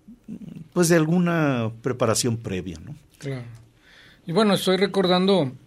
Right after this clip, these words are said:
Speaker 2: hablando de Carlos Pereda, ese texto de Vértigos Argumentales, que me gusta mucho, y el subtítulo es muy significativo, ¿no? Una ética de la disputa, ¿no? Y en,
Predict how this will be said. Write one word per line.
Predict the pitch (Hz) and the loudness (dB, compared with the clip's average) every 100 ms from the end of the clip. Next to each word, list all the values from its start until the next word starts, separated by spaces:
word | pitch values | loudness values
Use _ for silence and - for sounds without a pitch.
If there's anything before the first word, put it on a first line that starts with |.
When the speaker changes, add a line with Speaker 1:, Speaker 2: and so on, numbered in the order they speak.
| _ _ _ _ _ _ _ - | _ _ _ _ _ _ _ -2
Speaker 2:
hablando | 151 156 175 | 4 6 6
de | 165 | 6
Carlos | 143 156 156 | 4 2 0
Pereda, | - 151 151 160 165 | -2 2 4 4 4
ese | 165 - 165 151 | 0 -4 -2 -4
texto | 151 - 143 - - 151 | -4 -8 -8 -6 -4 -4
de | 131 139 | -4 -6
Vértigos | 135 139 156 147 - | -8 -4 -2 -2 -2
Argumentales, | 151 147 147 147 190 156 143 | 0 2 2 2 2 0 -4
que | - | -8
me | 147 | -8
gusta | 135 135 - 151 | -8 -10 -10 -6
mucho, | 151 143 196 262 _ _ _ | -6 -6 -8 -10 _ _ _
y | 160 143 143 147 - _ - _ - - _ - | 0 2 0 -4 -20 _ -20 _ -20 -20 _ -4
el | 151 135 | -2 -2
subtítulo | 156 139 170 202 180 | -2 0 4 6 6
es | 170 | 4
muy | 170 | 0
significativo, | 180 165 139 139 151 - 202 139 131 | 0 -2 -2 -4 -4 0 2 2 0
¿no? | 269 - _ _ _ _ _ _ | -6 -12 _ _ _ _ _ _
Una | 139 143 | -2 0
ética | 143 139 135 135 | 0 -2 -4 -2
de | |
la | 131 | -2
disputa, | 127 123 - 170 - - _ _ _ _ - | -4 -6 -6 -8 -8 -12 _ _ _ _ -20
¿no? | 190 - _ _ _ _ | -18 -20 _ _ _ _
Y | 165 | -4
en, | 156 | -4